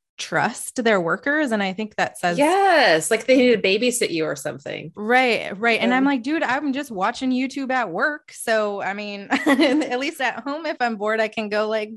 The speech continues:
Speaker 1: do some laundry. But, um, but yeah, so anyway, that's, like, my rant about it. But I have noticed, like, when I left that job, I was looking for a few other jobs, and I have noticed first that there's more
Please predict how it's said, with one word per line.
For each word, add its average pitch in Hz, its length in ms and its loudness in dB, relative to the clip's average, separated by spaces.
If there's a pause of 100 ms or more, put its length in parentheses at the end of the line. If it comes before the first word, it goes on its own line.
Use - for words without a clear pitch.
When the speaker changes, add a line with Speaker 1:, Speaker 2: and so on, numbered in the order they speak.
(140)
Speaker 1:
do 214 140 -2
some 196 180 -4
laundry. 185 360 -4 (360)
But, 220 260 2
um, 185 440 0 (100)
but 208 220 0
yeah, 175 160 2
so 196 400 -2 (320)
anyway, 180 400 -2
that's, 208 280 2
like, 190 240 -2
my 185 280 2
rant 175 320 -2
about 170 240 0
it. 165 100 -4
But 190 80 -2
I 214 60 2
have 285 260 -4
noticed, 214 720 -6 (100)
like, 190 400 -2 (400)
when 208 400 2
I 196 200 2
left 190 260 0
that 185 160 0
job, 180 240 -2
I 170 80 -2
was 170 180 -8
looking 180 300 -8
for 180 160 0
a 170 60 0
few 180 520 -2 (260)
other 185 280 2
jobs, 220 420 2
and 220 140 0
I 202 60 0
have 269 220 0
noticed 202 560 -4 (360)
first 220 380 -4
that 202 180 2
there's 190 240 2
more 190 680 0